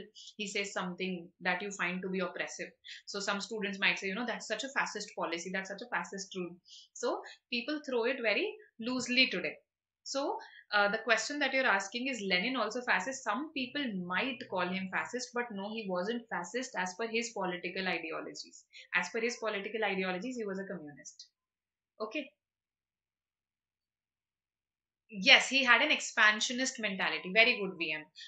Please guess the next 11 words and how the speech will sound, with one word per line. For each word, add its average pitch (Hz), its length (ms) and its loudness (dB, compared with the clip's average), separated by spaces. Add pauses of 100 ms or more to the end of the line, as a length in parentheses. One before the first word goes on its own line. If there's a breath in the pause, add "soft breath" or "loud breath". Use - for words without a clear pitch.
So 226 420 -2
this 202 200 -4
is 240 180 0
called 196 460 0
an 214 100 0
expansionist 196 1200 -2
mentality, 180 720 0
when 196 140 4
you 220 200 -4
just 240 280 -6
want 180 320 -4